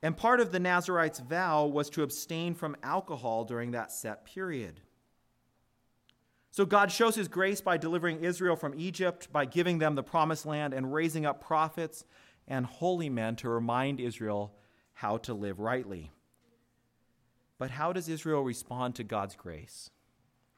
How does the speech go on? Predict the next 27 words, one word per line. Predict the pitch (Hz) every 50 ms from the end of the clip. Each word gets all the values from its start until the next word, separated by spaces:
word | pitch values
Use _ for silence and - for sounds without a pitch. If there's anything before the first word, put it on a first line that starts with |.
| _ _ _ _ _ _ _ _ _ _ _ _ _ -
By | 113 104 117 113 104
ignoring | 98 101 98 98 101 107 98 87 80 73 69
it. | - - - _ _ _ _ _ _ _ _ _ _ _ _ _ _ _ _ _ _ _ _ _ _ _ _ _ _ _ -
Although | 151 165 165 196 180
God | - 202 196 208 214
was | 202 185
gracious | 151 - 160 175 196 226 220 - 226 - -
to | 196
them | 175 175 165 170
when | 170 165
they | 170 170
were | 160 160 156
weak | 143 147 185 196 208 202 202
and | 180 156 151
needy | 151 185 202 196 175 139 113 98 90 104 -
and | 139 147 147 139 139
rescued | 185 214 240 - - - 175 147 120
them, | 107 110 90 80 78 76 76 - _ _ _ _ _ _ _ _ _ _ _ _ _ -
now | 170 185 196 214 214 -
Israel | 214 220 247 247 247 - 180 170 165 170 180 175
is | 160 143
not | 170 185 214 226 214 196
acting | 190 190 190 - 185 170
like | 156 147 131 127 113
God, | 160 185 226 233 196 185 185 170 - - - _ _ _ _ _ _ _ _ _ -
but | 139 131 101
like | 120 131 127 120